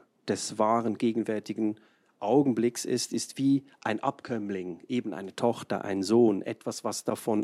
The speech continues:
abhängt, die nächste Generation, der nächste derivative Schritt. Und der Ursprung aber, so die Ursonne, ist das gesprochene Wort, ist die Gegenwart und das ist der Vater.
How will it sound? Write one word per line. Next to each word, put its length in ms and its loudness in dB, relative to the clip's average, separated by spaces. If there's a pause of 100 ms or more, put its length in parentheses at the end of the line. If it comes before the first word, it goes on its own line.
abhängt, 600 -4 (440)
die 80 -6
nächste 380 2
Generation, 920 4 (320)
der 140 6
nächste 600 8
derivative 800 2
Schritt. 580 0 (440)
Und 240 -2
der 140 2
Ursprung 580 8
aber, 320 -2
so 140 4
die 180 -2
Ursonne, 720 6
ist 200 -4
das 120 -10
gesprochene 640 -2
Wort, 380 4
ist 400 -4 (540)
die 100 0
Gegenwart 640 8
und 140 0
das 180 2
ist 140 -6
der 60 0
Vater. 600 0